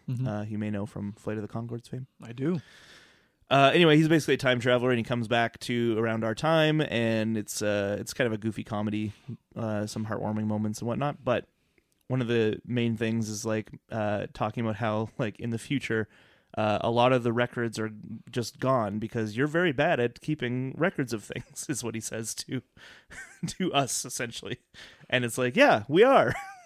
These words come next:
Speaker 2: We just store them in places and we think, "This'll never go away." And then, like, something goes wrong. It's like, "It's all gone." <laughs> Sorry. We lost it all.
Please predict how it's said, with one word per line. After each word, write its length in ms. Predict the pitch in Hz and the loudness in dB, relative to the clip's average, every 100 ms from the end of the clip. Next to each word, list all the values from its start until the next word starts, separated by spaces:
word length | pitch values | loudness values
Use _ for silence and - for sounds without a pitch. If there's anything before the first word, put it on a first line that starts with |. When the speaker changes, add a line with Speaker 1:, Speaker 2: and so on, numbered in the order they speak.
| _ _ _ _ _ _ _ _ _ _ _ _ _ - - _ | _ _ _ _ _ _ _ _ _ _ _ _ _ -20 -20 _
Speaker 2:
We 100 | 180 | 0
just 200 | 180 175 | 0 -2
store 260 | - 202 208 | 4 8 8
them 160 | 202 | 8
in 160 | 190 180 | 4 0
places 480 | - 196 190 202 180 | 4 4 6 2 2
and 120 | 185 | 2
we 100 | 185 | 2
think, 240 | 190 180 | 0 0
"This'll 260 | 185 208 208 | 0 2 4
never 360 | 151 127 127 120 - _ 135 | 4 2 0 -4 -16 _ -18
go 180 | 139 139 | 0 2
away." 460 | 127 120 127 160 160 | 4 4 2 2 0
And 140 | 135 | 0
then, 120 | 139 135 | 0 0
like, 200 | 131 131 | -2 0
something 220 | 151 143 | -2 2
goes 200 | 135 131 | 2 2
wrong. 180 | 151 147 | 2 2
It's 100 | 127 | 0
like, 160 | 123 - - - | -4 -6 -20 -8
"It's 200 | 117 113 | -4 6
all 140 | 156 | 6
gone." 440 | 165 208 214 180 185 855 855 740 | 8 10 10 10 6 2 -18 -20
<laughs> 280 | _ _ | _ _
Sorry. 600 | - - 175 196 160 165 - _ _ _ _ _ _ _ _ _ _ _ _ - - | -10 2 4 6 4 2 -4 _ _ _ _ _ _ _ _ _ _ _ _ -20 -6
We 140 | 135 | 0
lost 380 | 147 170 180 - | 4 4 4 0
it 80 | 123 | 0
all. 260 | 117 117 | 0 0